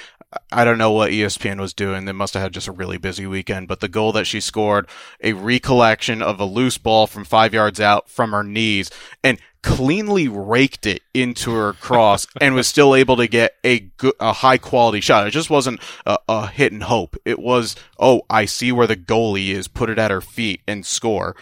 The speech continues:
Um, and then Ellie Greffenstedt getting to the sixty point mark, who, by the way, I know the list goes on and on about the players that probably should have gotten some sort of all a-, all conference accolades. Ellie, another sensational season for her as well. But,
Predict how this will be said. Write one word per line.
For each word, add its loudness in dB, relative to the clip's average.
Um, 4
and 0
then 0
Ellie 2
Greffenstedt -2
getting -4
to -10
the -10
sixty -6
point -10
mark, -2
who, -6
by 2
the -4
way, 0
I -2
know -6
the 0
list -2
goes -4
on -4
and -4
on 2
about 0
the -8
players -2
that -8
probably -2
should -2
have 0
gotten 2
some -2
sort -2
of 0
all 0
a-, 0
all 0
conference -6
accolades. -2
Ellie, 0
another -4
sensational -4
season -8
for -10
her -4
as -12
well. 0
But, 4